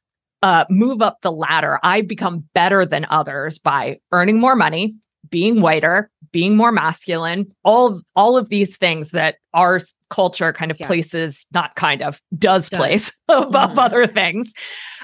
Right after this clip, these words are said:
Speaker 1: Um, that is about, m-, uh, growing away from the people who self-help might deem as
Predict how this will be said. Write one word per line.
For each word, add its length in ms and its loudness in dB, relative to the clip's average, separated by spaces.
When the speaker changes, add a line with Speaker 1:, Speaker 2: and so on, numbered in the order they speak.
Speaker 1:
Um, 560 2
that 500 2
is 200 2
about, 360 0
m-, 200 -4
uh, 220 2
growing 480 0
away 680 0
from 720 -6
the 140 0
people 440 2
who 560 4
self-help 560 0
might 220 -4
deem 240 -4
as 480 -2